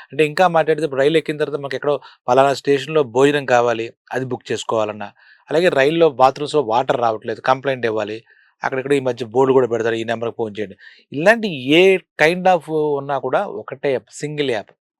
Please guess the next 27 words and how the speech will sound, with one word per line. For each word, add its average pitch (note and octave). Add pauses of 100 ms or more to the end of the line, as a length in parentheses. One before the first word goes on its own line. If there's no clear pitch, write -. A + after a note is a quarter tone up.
(160)
అంటే B2+
వన్ C3+
స్టాప్ -
సొల్యూషన్ C#3+
అంటామే, C3 (320)
అలాంటి C3+
సొల్యూషన్‌లో C#3
రైల్ A#2+
వన్ C#3 (140)
యాప్ A#2
అనేది C3
తీసుకొచ్చారన్నమాట. A2 (440)
ఇందులో F#3+
మనకి, D#3 (340)
ఆ, C#3
మనకి C#3
రిజర్వేషన్ C#3+
సీటు, D3
మన C3+
భోగి C3
ఎక్కడ C3+
వస్తుంది, A#2 (220)
చాలామందికి E3
ఇప్పటికీ D3+
కంగారే, B2+
రైల్వే C3
స్టేషన్‌లో D3+